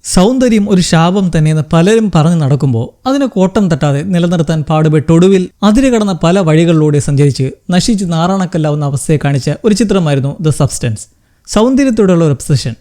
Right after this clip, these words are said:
ബോഡി മാനിപ്പുലേഷൻ, മറ്റൊരു ആകർഷകമായ ശരീരത്തിലേക്ക് സ്വിച്ച് ആവുക. ഇങ്ങനെയുള്ള തീമുകളിൽ The Substance വന്നപ്പോൾ അതേപോലെ അതേ ഐഡിയയിൽ തന്നെ എത്തിയ ഒരു അനിമേഷൻ ചിത്രമാണ് ബ്യൂട്ടി വാട്ടർ.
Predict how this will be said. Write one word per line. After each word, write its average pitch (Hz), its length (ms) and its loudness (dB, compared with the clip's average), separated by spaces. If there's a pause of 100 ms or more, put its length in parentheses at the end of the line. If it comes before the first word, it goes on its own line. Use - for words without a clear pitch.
ബോഡി 190 240 6
മാനിപ്പുലേഷൻ, 143 600 0 (220)
മറ്റൊരു 233 240 0
ആകർഷകമായ 170 560 0
ശരീരത്തിലേക്ക് 156 580 0
സ്വിച്ച് - 280 -2
ആവുക. 120 280 -2 (300)
ഇങ്ങനെയുള്ള 240 380 4
തീമുകളിൽ 165 480 2
The 180 120 0
Substance 190 500 0
വന്നപ്പോൾ 135 380 -2 (140)
അതേപോലെ 190 460 2 (140)
അതേ 180 160 4
ഐഡിയയിൽ 190 500 2
തന്നെ 151 140 2
എത്തിയ 131 260 0 (140)
ഒരു 175 140 2
അനിമേഷൻ 185 440 2
ചിത്രമാണ് 143 480 -2 (160)
ബ്യൂട്ടി 185 260 4
വാട്ടർ. 123 320 0